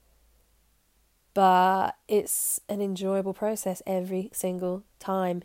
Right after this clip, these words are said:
you step out of that comfort zone. It's enjoy-,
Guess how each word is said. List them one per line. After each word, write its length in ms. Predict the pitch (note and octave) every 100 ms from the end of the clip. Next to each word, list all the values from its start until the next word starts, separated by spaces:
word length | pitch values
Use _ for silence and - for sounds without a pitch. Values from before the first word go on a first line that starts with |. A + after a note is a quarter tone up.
| -
you 440 | F3+ F3+ F3+ F#3+ -
step 280 | - F3+
out 260 | F#3 F3+ - -
of 200 | E3+ -
that 160 | E3+ -
comfort 360 | F3+ - F#3
zone. 400 | F3 F#3+ F3+ F3+ - _ _ _ _ _ _ _ _ _ _ _ _ _ -
It's 240 | F#3+ -
enjoy-, 240 | G#3 A3